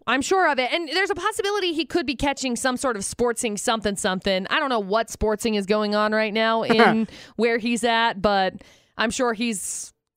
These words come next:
Speaker 1: doing
Speaker 2: Sportsing
Speaker 1: it.
Speaker 2: something with a
Speaker 1: Sportsing
Speaker 2: sportsing.
Speaker 1: something is happening,
Speaker 2: <laughs>
Speaker 1: okay? Love it. But now Ajay's got this crazy statistic about dollar amount on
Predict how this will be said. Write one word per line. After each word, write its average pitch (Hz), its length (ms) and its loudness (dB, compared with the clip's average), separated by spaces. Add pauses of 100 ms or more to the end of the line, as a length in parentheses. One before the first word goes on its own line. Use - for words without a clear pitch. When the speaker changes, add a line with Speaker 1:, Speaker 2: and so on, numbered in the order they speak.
Speaker 1:
doing 220 260 2
Speaker 2:
Sportsing 180 280 4
Speaker 1:
it. 147 60 -6
Speaker 2:
something 147 340 -2
with 117 100 -2
a 113 60 -6
Speaker 1:
Sportsing 453 340 4
Speaker 2:
sportsing. - 60 0
Speaker 1:
something 302 480 0
is 226 280 -2 (140)
happening, 196 760 -2
Speaker 2:
<laughs> - 80 -18
Speaker 1:
okay? 254 400 0 (500)
Love 269 340 0
it. 233 220 0 (300)
But 403 340 2 (500)
now 381 260 0
Ajay's 466 360 2
got 370 160 0
this 359 180 0
crazy 330 520 0
statistic 285 500 -2
about 233 320 2 (320)
dollar 247 480 2
amount 196 380 0
on 220 400 2